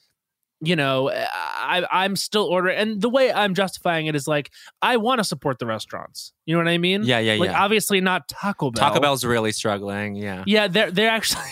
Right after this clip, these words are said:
Speaker 1: <laughs> I had to support my local Mexican joint,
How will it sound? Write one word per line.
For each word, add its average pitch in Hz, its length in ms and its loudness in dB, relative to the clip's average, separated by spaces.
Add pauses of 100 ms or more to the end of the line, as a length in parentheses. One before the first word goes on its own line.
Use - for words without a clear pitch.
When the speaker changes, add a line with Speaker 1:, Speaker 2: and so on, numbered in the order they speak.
(500)
Speaker 1:
<laughs> - 600 -14
I - 60 -4
had 165 240 -2
to 151 80 -8
support 143 380 -4
my 135 100 -2
local 131 400 -2
Mexican 131 560 -6
joint, - 540 -6